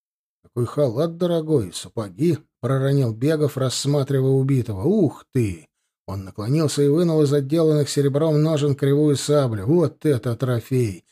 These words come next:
зацокал он языком. "Чистый Дамаск! А отделка какая! Гляди, вот ты ведь хороша!" "Хороший сталь!" — подтвердил тот, рассматривая узоры на клинке.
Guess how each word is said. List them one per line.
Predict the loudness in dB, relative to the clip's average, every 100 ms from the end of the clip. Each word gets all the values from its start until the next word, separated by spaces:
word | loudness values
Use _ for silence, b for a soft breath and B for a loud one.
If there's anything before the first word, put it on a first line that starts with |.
| _ -2
зацокал | -2 0 -2 -4 -4
он | 0
языком. | 0 0 -2 -2 -4 -6
"Чистый | -4 -4 -2 -2
Дамаск! | 0 2 2 0 -6 -14 _ _
А | -4 -4
отделка | -2 0 0 0 -4
какая! | -4 -2 -2 -2
Гляди, | -2 0 2 2
вот | 0 -2
ты | -10
ведь | -12
хороша!" | -8 -6 -4 -2 -2 -2 _ _ _ _ _ _ _ _
"Хороший | -8 -2 0 -2 -2 -6
сталь!" — | -6 -2 0 0 -4
подтвердил | -8 -2 -2 2 0
тот, | 2 0 0
рассматривая | -4 -2 -2 0 2 4 4
узоры | 2 2 0
на | 0 0
клинке. | 0 0 2 -2 -2